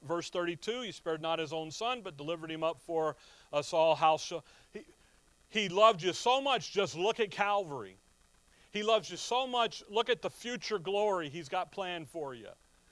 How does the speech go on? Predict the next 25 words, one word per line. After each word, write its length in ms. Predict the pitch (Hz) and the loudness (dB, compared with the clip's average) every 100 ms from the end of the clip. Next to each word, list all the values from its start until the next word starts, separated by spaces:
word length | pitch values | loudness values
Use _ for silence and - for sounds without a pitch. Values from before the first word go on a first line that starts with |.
| _ - | _ -2
That 160 | 208 | -2
means 260 | 208 185 143 | 0 -2 2
right 260 | 196 202 | 4 4
now, 300 | 202 226 196 | 2 4 4
what 160 | 175 175 | 4 2
does 120 | 170 | 0
he 100 | 175 | -4
do? 340 | 160 160 117 104 | 0 0 0 -2
He 80 | 202 | -4
didn't 220 | 247 190 | -2 -2
just 200 | 175 - | -4 2
write 300 | 170 185 156 | 2 2 0
you 80 | 147 | 2
off 300 | 220 214 165 | 2 0 -6
and 100 | 139 | -8
say, 320 | 170 151 135 - _ - | -4 -4 -4 -14 _ -12
"See 160 | 202 | -4
you 80 | 190 | -2
later, 260 | 180 196 143 | 0 -2 -4
Charlie. 460 | - 139 143 160 - | -2 -2 -2 -6 -12
<laughs> 20 | - - _ _ _ | -18 -18 _ _ _
Maybe 240 | 156 180 170 | -4 -2 -2
we'll 140 | 156 | -6
see 280 | - 208 190 | -6 -6 0
you, 180 | 139 | -2